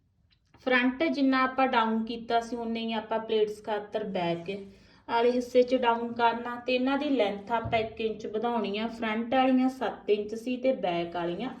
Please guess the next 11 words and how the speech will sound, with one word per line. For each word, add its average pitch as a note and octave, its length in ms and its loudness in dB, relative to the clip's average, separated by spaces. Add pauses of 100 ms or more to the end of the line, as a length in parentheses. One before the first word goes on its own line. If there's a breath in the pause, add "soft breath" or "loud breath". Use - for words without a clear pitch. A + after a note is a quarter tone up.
ਅੱਠ - 240 -10
ਇੰਚ। - 360 -14 (680 loud breath)
ਚੜਾਈ B3 420 6
ਇਹਨਾਂ C4+ 300 4
ਦੀ D4 120 2
ਉਨੀ G#3+ 300 2
ਹੀ G#3 160 -2
ਕਰਨੀ A3+ 460 2
ਆ, B3 100 2
ਚਾਰ G3+ 420 0
ਇੰਚ, A#3 320 -2